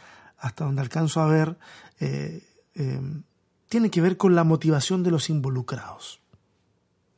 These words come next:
Y si es así, entonces los resultados pueden ser, eh, pueden ser maravillosos. ¿Por qué digo esto último? Que a lo mejor sonó un poco,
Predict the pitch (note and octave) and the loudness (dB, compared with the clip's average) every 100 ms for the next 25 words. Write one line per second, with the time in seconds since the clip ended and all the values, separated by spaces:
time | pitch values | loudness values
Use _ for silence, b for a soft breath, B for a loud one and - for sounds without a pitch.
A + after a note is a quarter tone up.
0 | _ _ _ _ _ _ - B2 D3 G3 | _ _ _ _ _ _ -8 -6 -2 0
1 | - C4 D4+ F3+ F3+ F#3+ F3+ D#3 C3+ B2+ | 0 0 0 -2 -2 2 2 2 -2 -6
2 | D#3 C#3 - C#3+ C3 D3 C3+ B B B | -6 -8 -8 -6 -4 -6 -8 B B B
3 | B - C3+ - D3+ C#3+ B2+ D3+ A3 D#3 | B -10 -10 -6 -2 0 0 -2 -2 -2
4 | C3+ B2+ A#2+ A2+ G#2+ - - - - _ | 0 -2 -6 -10 -12 -14 -14 -16 -18 _
5 | _ _ _ b b b - _ _ _ | _ _ _ b b b -20 _ _ _
6 | _ _ _ - A#3+ D#4+ D#4+ C#4 F3+ F#3 | _ _ _ -12 -6 0 2 4 4 4
7 | D#3 C3+ - C3 A#2+ B2+ - G3 F#3 D#3+ | 2 2 -2 -4 -4 -8 -12 -6 -4 -4
8 | A3 G3 G3 F#3+ F#3+ F#3 F#3 E3 | -4 0 2 2 0 2 2 0